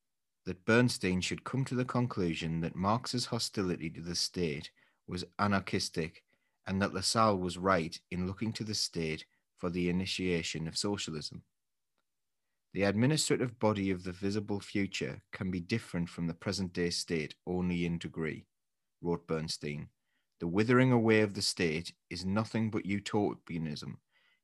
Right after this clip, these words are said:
even under socialism." Bernstein contrasted his own vision of the road to socialism with that of Marx.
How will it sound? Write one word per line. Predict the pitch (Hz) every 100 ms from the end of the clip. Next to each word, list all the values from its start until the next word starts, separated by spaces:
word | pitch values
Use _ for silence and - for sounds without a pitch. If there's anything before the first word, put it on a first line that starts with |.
| -
even | 95 107 104
under | 101 95
socialism." | 92 92 90 - 76 71 58 - _ _ _ _ _
Bernstein | 127 143 139 - 90 90
contrasted | - 123 123 107 92 -
his | 87 87
own | 95 110 101
vision | 87 87 85
of | 76
the | 80
road | 87 85 -
to |
socialism | - 90 85 - 78 78 80 85 -
with | 85
that | 92 -
of | 87
Marx. | 95 85 76 -